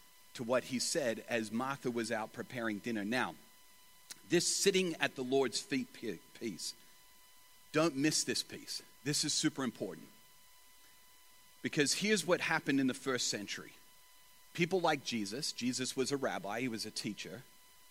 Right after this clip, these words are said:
people like Jesus might go to someone's home, and most of the time, people wanted to sit on either side of the rabbi, 'cause that was a place of honor. That was a place that would have been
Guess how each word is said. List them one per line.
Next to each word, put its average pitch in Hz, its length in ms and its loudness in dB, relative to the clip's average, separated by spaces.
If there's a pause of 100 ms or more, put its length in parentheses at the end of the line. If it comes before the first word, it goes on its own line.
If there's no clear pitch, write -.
(280)
people 160 220 2
like 151 220 2
Jesus 131 440 0
might 117 260 -2
go 127 200 2
to 131 80 -2
someone's 120 400 -2
home, 107 480 -6 (1040)
and 117 260 0
most 156 480 4
of 123 120 -4
the 113 100 -6
time, 107 280 -6
people 147 320 0
wanted 123 340 -2
to 104 60 -6
sit - 300 -2 (300)
on 107 260 -6
either 123 300 -2
side 101 580 -4
of 98 140 -8
the 92 80 -8
rabbi, 87 460 -10 (720)
'cause 110 160 -8
that 123 160 0
was 123 160 -2
a 117 40 -4
place 117 380 -4
of 110 220 -8
honor. 131 260 -6 (600)
That 131 120 2
was 127 140 -2
a 120 80 -2
place 127 380 0
that 117 120 -2
would 117 140 0
have 107 100 -4
been 113 240 0